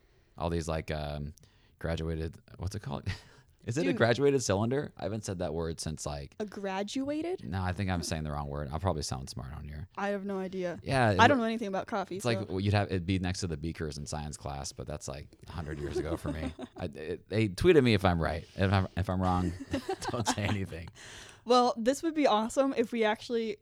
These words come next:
Speaker 2: recorded them doing it once we have, you know, our fancy
Speaker 1: Yeah,
Speaker 2: YouTube
Speaker 1: that would
Speaker 2: channel,
Speaker 1: be cool.
Speaker 2: and we'd post a video.
Speaker 1: Yeah, YouTube channel coming soon, guys. We're working on that.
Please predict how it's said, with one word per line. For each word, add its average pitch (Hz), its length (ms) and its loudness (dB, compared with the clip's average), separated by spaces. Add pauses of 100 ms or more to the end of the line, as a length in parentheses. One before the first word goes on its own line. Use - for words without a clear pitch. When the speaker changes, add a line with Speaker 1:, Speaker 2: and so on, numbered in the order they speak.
(100)
Speaker 2:
recorded 220 480 -4
them 214 140 -4
doing 208 260 -4
it 269 180 -8 (220)
once 214 200 -2
we 233 80 0
have, 233 140 4
you 220 80 -2
know, 220 100 0
our 196 100 4
fancy - 220 0
Speaker 1:
Yeah, 113 240 6
Speaker 2:
YouTube 120 80 6
Speaker 1:
that - 80 6
would 120 60 -6
Speaker 2:
channel, - 320 8
Speaker 1:
be - 140 4
cool. 98 220 4
Speaker 2:
and 240 100 6
we'd 233 140 2
post 220 240 4
a - 20 -2
video. 214 400 2 (320)
Speaker 1:
Yeah, 98 140 4
YouTube 110 320 0
channel 98 240 2
coming 87 260 0
soon, 76 280 -2
guys. 73 280 -6
We're 82 80 0
working 85 280 2
on 71 160 -2
that. 71 200 -6